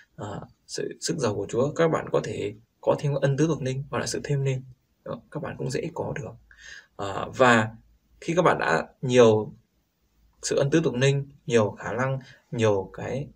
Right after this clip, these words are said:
ân tứ, các bạn có thể giúp đỡ hội thánh, giúp đỡ người mới tin hay giúp đỡ người chưa tin.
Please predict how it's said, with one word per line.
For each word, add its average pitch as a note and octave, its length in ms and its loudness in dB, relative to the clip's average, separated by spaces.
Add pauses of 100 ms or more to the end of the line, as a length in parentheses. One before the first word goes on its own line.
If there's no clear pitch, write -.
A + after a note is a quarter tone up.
(140)
ân C3+ 200 0
tứ, B2 220 2
các D#3 60 -2
bạn - 80 -4
có C3 60 -8
thể G#2+ 120 -4
giúp A2+ 240 0
đỡ - 100 6
hội - 200 0
thánh, C3+ 200 -4
giúp E3+ 160 -2
đỡ D#3 280 0
người G#2+ 240 0 (160)
mới A#2+ 300 0
tin D#3 200 4
hay D#3+ 160 -4
giúp E3 140 -2
đỡ D#3+ 80 2
người A#2 180 0
chưa C3 180 -4
tin. C3+ 180 -2